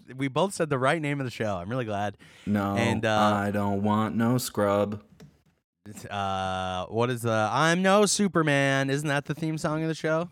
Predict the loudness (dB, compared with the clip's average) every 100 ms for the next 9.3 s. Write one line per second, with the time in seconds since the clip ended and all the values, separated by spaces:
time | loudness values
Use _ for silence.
0 | -4 0 2 2 0 -4 -6 -2 -2 -2
1 | -6 -8 -14 _ _ _ _ -20 -14 -10
2 | 2 6 6 4 2 0 0 2 2 0
3 | -2 -2 -2 0 0 0 0 0 2 4
4 | 4 2 2 0 0 0 0 -2 -4 -4
5 | -8 -12 _ _ _ _ -6 -4 -4 -6
6 | -8 -6 -4 0 2 4 4 4 4 4
7 | 4 4 4 4 2 0 -2 -4 -4 -4
8 | -6 -4 -2 -2 -2 -4 -6 -4 -2 0
9 | 0 -2